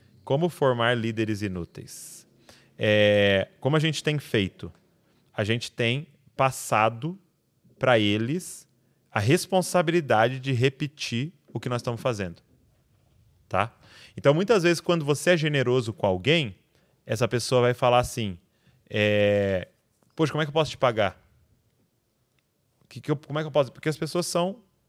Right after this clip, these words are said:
gratas. "Como é que eu posso te pagar?" E a nossa fala tem sido, "Faz isso com alguém." Entendeu? Não é me pagar naquilo que eu não preciso, tu repete com o próximo, né? Então a gente tem desafiado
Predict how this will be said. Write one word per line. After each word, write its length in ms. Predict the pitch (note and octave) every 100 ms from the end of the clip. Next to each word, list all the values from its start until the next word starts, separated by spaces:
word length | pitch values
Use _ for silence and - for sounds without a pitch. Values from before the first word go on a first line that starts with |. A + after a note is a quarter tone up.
| -
gratas. 600 | A#2 G2 - - - - _ _ _ _ _ _
"Como 80 | F3
é 20 |
que 40 |
eu 40 | F3
posso 180 | E3+ -
te 60 |
pagar?" 560 | - C3+ A#2 G2+ - _
E 100 | B2+
a 60 | B2
nossa 220 | C3+ C#3
fala 260 | - C3 C3+
tem 180 | C#3 C3
sido, 520 | - C3 G#2+ F#2+ - _
"Faz 340 | - C#3 D#3+
isso 180 | E3 -
com 80 | D#3+
alguém." 340 | C3 A2 G#2+ - _ _ _ _ _ _ _ _ _ _ _ _ _ -
Entendeu? 380 | G2+ G2 B2 C3 _ _ -
Não 100 | A2
é 120 | D#3
me 280 | D3+ B2+ B2
pagar 480 | - A2 F#2+ G2 E2+ B2+ - _ _ _ _ _ _ _ _
naquilo 420 | G#2+ G2+ - A#2
que 100 | G#2
eu 40 | A2+
não 140 | A2
preciso, 640 | G#2 G#2+ - F3 C3+ F#2+ -
tu 60 | -
repete 420 | A#2 A#2 D#3+ -
com 80 | -
o 40 |
próximo, 540 | - A#2+ A2 G#2+ - E2+ _ _ _ _
né? 200 | G#2+ F#2 - - _
Então 180 | A2+ B2
a 60 | B2+
gente 220 | C3+ -
tem 120 | C#3
desafiado 840 | C3+ C#3+ - C#3 D3 F3+ B2 G#2